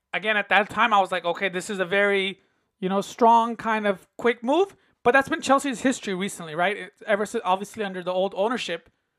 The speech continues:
it's been, "You're not producing results, we gotta get out, and we're gonna win trophies." Chelsea, for all their management, for all the managers that they've had,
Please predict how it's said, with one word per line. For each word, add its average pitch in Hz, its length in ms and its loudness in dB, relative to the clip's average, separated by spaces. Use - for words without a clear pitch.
it's - 200 -6
been, 220 340 0
"You're 226 120 0
not 233 120 4
producing 233 320 -4
results, 247 380 6
we 214 60 -8
gotta 214 160 2
get 202 140 -2
out, 220 320 6
and 190 120 -6
we're 202 80 -2
gonna 208 180 0
win 190 160 -2
trophies." 190 420 -6
Chelsea, 302 600 4
for 233 200 -4
all 254 220 10
their 247 120 6
management, 240 760 -4
for - 120 -8
all 226 160 8
the 226 100 -2
managers 214 480 -2
that 190 160 -2
they've 185 120 0
had, 226 400 4